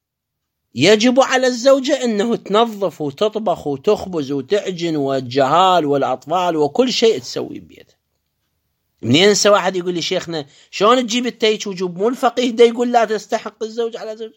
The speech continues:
نقول: صحيح، بالأصل لا يستحق الزوج على زوجته خدمة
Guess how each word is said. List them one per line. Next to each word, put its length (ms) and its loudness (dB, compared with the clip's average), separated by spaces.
نقول: 260 -2
صحيح، 500 -6
بالأصل 760 4
لا 400 2
يستحق 560 -4
الزوج 360 -2
على 300 -2
زوجته 440 -6
خدمة 360 -10